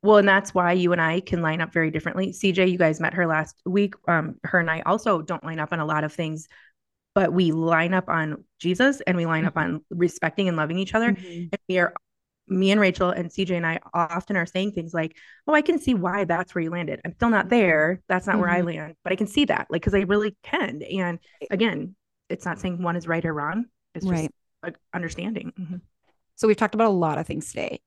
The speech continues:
Speaker 2: Can you
Speaker 1: Yeah.
Speaker 2: think of one thing that would be, like, a takeaway challenge this week?
Speaker 1: Well, I think what I said earlier, like, be willing to admit that, that maybe you have to be right all the time and then share it with someone and then spend some time asking God to help you s-, understand where that need comes from,
Speaker 2: Mm-hmm.
Speaker 1: that you can start being released from it.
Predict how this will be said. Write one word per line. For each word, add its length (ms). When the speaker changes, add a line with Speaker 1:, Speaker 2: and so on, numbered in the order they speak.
Speaker 2:
Can 140
you 60
Speaker 1:
Yeah. 40
Speaker 2:
think 160
of 80
one 340
thing 220
that 100
would 120
be, 100
like, 180
a 60
takeaway 420
challenge 500
this 200
week? 240
Speaker 1:
Well, 100
I 20
think 260
what 180
I 80
said 180
earlier, 520
like, 300
be 120
willing 340
to 140
admit 360
that, 220
that 180
maybe 240
you 60
have 160
to 80
be 100
right 160
all 100
the 60
time 280
and 100
then 120
share 240
it 60
with 80
someone 480
and 120
then 120
spend 240
some 120
time 220
asking 280
God 160
to 60
help 200
you 60
s-, 100
understand 500
where 180
that 220
need 260
comes 240
from, 280
Speaker 2:
Mm-hmm. 520
Speaker 1:
that 100
you 120
can 120
start 400
being 160
released 340
from 160
it. 160